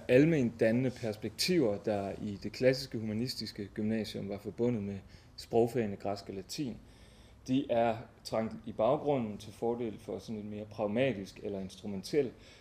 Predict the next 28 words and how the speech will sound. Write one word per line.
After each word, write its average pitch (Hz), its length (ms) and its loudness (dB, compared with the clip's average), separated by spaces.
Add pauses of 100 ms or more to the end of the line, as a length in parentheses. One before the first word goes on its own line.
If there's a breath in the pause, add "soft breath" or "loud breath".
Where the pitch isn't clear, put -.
(100)
forståelse 113 600 0
af, 107 160 2
hvad 101 140 -2
værdien 95 600 -4
af 92 220 -10
sprogfag - 600 -4
er. 92 120 -12 (720 loud breath)
Fordi 107 220 -4
det 107 120 2
var 110 160 8
jo 123 80 4
sådan, 117 460 -2
at 104 240 0
de 113 80 -4
klassiske 120 640 0 (180)
dannelsesfilosofer, 107 1080 0
såsom 110 400 -4
Humboldt, 107 480 -2 (540 loud breath)
de - 80 0
mente 117 280 6
jo, 123 140 8
at, 101 320 2
øh, 98 300 2 (180)
antikken, 151 600 0 (400)
øh, 98 300 -4
den 104 140 -4
græsk-romerske 113 840 0
antik, 139 420 -4